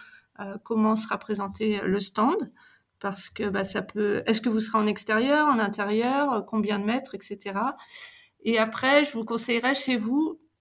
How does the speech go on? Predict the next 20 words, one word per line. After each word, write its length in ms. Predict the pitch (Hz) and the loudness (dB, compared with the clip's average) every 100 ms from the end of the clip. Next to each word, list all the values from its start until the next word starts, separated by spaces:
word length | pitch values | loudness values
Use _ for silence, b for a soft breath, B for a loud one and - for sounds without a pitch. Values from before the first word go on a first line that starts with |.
| _ | _
de, 420 | 214 202 226 214 | -2 2 2 4
de, 360 | 208 226 214 - - _ - | 2 0 -2 -4 -12 _ -10
de 300 | 170 220 220 | -4 2 4
mettre 300 | 254 285 302 | 6 4 4
en 80 | |
place 320 | 277 277 285 254 | 4 2 2 0
un 100 | 226 | 0
peu 180 | 247 | 0
les 220 | 240 233 214 | 0 2 0
objets 340 | 214 214 302 | 0 0 0
pour 160 | 311 226 | 0 0
voir 200 | 226 226 | 2 2
exactement 560 | 220 233 - 240 233 | 0 -4 -2 0 2
ce 140 | 233 - | 0 -4
que, 340 | 226 214 208 | -4 -2 -2
comment 280 | 196 240 240 | -2 2 2
vous 120 | 240 | 0
positionnerez 680 | 220 226 220 220 233 214 214 | -2 -4 -4 -4 -2 -2 0
les 140 | 214 | -2
choses. 480 | 202 - 226 311 - | -2 -2 -2 -2 -8